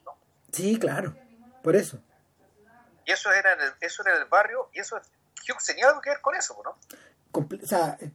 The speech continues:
Speaker 2: completamente, pues, sí.
Speaker 1: Era en un suburbio de Chicago, ¿cachai? Esa
Speaker 2: O sea, Hughes las escribió.
Speaker 1: Ya, perfecto. ¿Las
Speaker 2: Hughes
Speaker 1: dos o solo la una?
Speaker 2: Las dos. Las dos y,
Speaker 1: Ya.
Speaker 2: y, y, ¿cómo se llama? Y esta fijación lo, lo llevó a hacer la del bebé, po.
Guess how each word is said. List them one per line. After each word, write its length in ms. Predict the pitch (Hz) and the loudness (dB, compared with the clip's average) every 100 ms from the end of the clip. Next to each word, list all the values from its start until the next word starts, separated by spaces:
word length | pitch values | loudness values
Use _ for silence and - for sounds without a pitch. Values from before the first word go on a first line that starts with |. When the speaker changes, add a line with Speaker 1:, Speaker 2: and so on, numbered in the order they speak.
| - | -8
Speaker 2:
completamente, 640 | 156 294 349 415 - 165 | -4 0 0 0 -2 -4
pues, 200 | 143 127 | -6 -14
sí. 760 | - 151 147 147 147 143 143 151 - _ _ _ _ _ _ _ _ | -2 4 6 6 4 2 -2 -10 -16 _ _ _ _ _ _ _ _
Speaker 1:
Era 180 | - 196 | 4 4
en 60 | 185 | 4
un 60 | |
suburbio 280 | 175 202 185 | -2 -12 -6
de 80 | 170 | -8
Chicago, 420 | - - 240 220 | -8 4 6 6
¿cachai? 240 | 220 208 208 | 2 -4 -4
Esa 200 | 196 196 - - _ - | -4 -6 -8 -20 _ -10
Speaker 2:
O 60 | - | 4
sea, 120 | 214 - | 4 6
Hughes 200 | 269 277 | 4 6
las 160 | 254 | 2
escribió. 640 | 208 - 185 151 175 339 - _ _ _ _ _ _ _ _ _ - | 0 -6 -6 0 2 0 -4 _ _ _ _ _ _ _ _ _ -2
Speaker 1:
Ya, 220 | 120 - | -2 -2
perfecto. 340 | 127 123 - _ - | -12 -12 -14 _ 4
¿Las 100 | 226 | 4
Speaker 2:
Hughes 100 | - | 6
Speaker 1:
dos 140 | 277 269 | 4 2
o 20 | |
solo 200 | - 151 | -4 -2
la 60 | 139 | 0
una? 160 | 220 | 0
Speaker 2:
Las 80 | 156 | 2
dos. 240 | 175 240 151 - _ _ - | 4 4 0 -12 _ _ -12
Las 180 | 156 139 | -8 -4
dos 280 | 180 233 233 | -2 0 -2
y, 100 | 196 | -2
Speaker 1:
Ya. 100 | 165 | -6
Speaker 2:
y, 320 | 180 175 156 151 _ - _ | -6 -8 -10 -12 _ -20 _
y, 220 | 165 156 | -4 -2
¿cómo 180 | 156 165 | -2 -10
se 160 | 156 175 | -6 -4
llama? 260 | 180 175 | -2 -4
Y 100 | 170 | -6
esta 180 | 170 - | -6 -8
fijación 580 | 151 160 147 - 214 233 | -12 -10 -10 -4 -2 0
lo, 120 | 220 196 | 0 2
lo 140 | 180 | 2
llevó 260 | 175 170 196 | 2 2 0
a 40 | |
hacer 200 | 196 214 | -2 -6
la 100 | 208 | -2
del 120 | 180 | -2
bebé, 320 | 165 160 247 294 | 0 -2 0 -2
po. 160 | - | -4